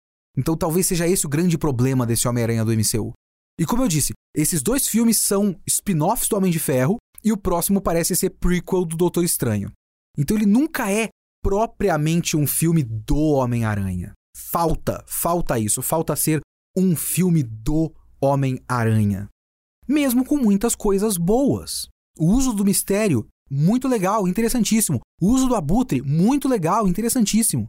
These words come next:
A maneira como eles foram amarrados naquele mundo, como eles são personagens que surgem por consequência do mundo que foi criado no cinema, é legal, é legal. Mas funciona melhor para os vilões.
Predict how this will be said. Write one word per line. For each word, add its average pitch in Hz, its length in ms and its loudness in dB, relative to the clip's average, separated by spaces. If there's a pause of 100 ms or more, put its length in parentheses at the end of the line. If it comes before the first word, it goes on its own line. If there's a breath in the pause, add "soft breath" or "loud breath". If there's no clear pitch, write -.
(280)
A 135 80 -2
maneira 190 300 2
como 233 160 0
eles 208 120 0
foram 226 220 0
amarrados 202 640 0
naquele 190 300 0
mundo, 175 340 2
como 196 240 2
eles 196 140 0
são 214 260 0
personagens 214 480 0
que 208 100 -2
surgem 226 420 2 (320)
por - 160 0
consequência 247 1120 0
do 180 140 0
mundo 196 380 4
que 175 100 -4
foi 180 160 -2
criado 175 400 0
no 180 80 2
cinema, 165 580 0
é 220 160 -2
legal, 208 760 0 (200)
é 269 140 2
legal. 131 720 -2 (400)
Mas 208 140 0
funciona 285 520 2
melhor 220 480 2 (140)
para 220 300 0
os 151 180 2
vilões. 107 540 0